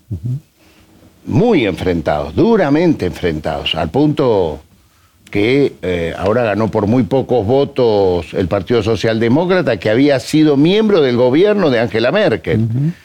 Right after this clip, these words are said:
Speaker 2: O sea, ellos comparten un gobierno y después se enfrentan electoralmente. Nosotros vamos juntos electoralmente.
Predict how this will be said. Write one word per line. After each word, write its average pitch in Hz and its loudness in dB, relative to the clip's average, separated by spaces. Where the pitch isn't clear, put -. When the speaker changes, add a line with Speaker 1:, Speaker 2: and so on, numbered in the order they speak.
Speaker 2:
O 113 -2
sea, 135 -2
ellos 170 0
comparten 147 0
un 139 2
gobierno 180 2
y 127 0
después 131 0
se 175 0
enfrentan 165 0
electoralmente. 123 0
Nosotros 165 0
vamos 151 -2
juntos 160 0
electoralmente. 85 -4